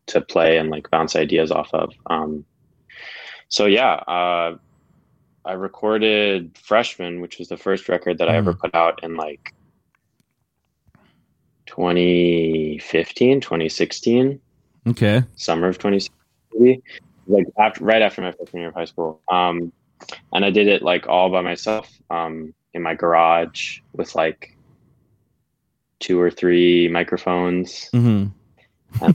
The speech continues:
Speaker 2: <laughs> You got, like, the Guitar Center, like, recording special and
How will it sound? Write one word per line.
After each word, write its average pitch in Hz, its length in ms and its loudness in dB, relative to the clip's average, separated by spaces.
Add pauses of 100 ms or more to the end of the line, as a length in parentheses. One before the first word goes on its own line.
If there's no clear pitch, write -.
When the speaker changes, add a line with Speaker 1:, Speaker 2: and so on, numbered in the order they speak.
Speaker 2:
<laughs> - 140 2 (800)
You 127 80 -4
got, 123 80 2
like, 120 160 0
the 131 60 2
Guitar 117 300 2
Center, 117 340 2
like, 110 200 2
recording 110 440 0
special 113 640 2
and 104 280 0